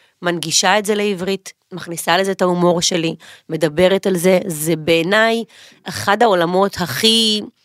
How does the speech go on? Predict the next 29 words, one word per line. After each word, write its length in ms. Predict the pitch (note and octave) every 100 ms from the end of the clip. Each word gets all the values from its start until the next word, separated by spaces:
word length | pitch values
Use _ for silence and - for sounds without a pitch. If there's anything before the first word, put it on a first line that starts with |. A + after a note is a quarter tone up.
| _ _ - -
לא 240 | G#3+ A#3+
מספיק 500 | C4 B3 - - B3
שמקבלים 720 | - G3 E3+ F3+ E3+ G3 G#3
במה 340 | E3+ D#3 D#3+ F3+
בארץ, 720 | D#3 - D#3 G3+ C#4 - - _ - _
אה, 120 | E3 E3+
ואפילו 360 | E3+ - D4+ G4
קצת 200 | E4+ E4
לפעמים 340 | D4 A#3+ B3+
יש 140 | A#3+
בהם 220 | G3 A3+ G#3
איזשהו 380 | G#3+ - G3
קצת 180 | F3 F#3+
זלזול 560 | D#3+ E3+ D#3+ D#3+ A#3+ E4+ G4+ _ A3
בתרבות 560 | A3 A#3 A#3+ A#3 C4
הפופ, 300 | C#4 D4 E4
כאילו 180 | - G#3+
זה 80 | G3+
משהו 240 | G3 G#3
שהוא 180 | - F#3
קצת 260 | - E3 C#3+
זול, 420 | C3+ G#3+ C#4 D4+ - - _
טרשי, 400 | E3+ E3+ A#3 D#4
יש 200 | D#4 -
כאלה 380 | - B3+ C4 B3+
שיגידו, 500 | - A#3+ B3 D4 F4+ _ - - - E3
אה, 200 | E3+ E3
וזה 320 | D#3 D#3+ D#3
מוטעה 400 | D#3+ D3 - F#3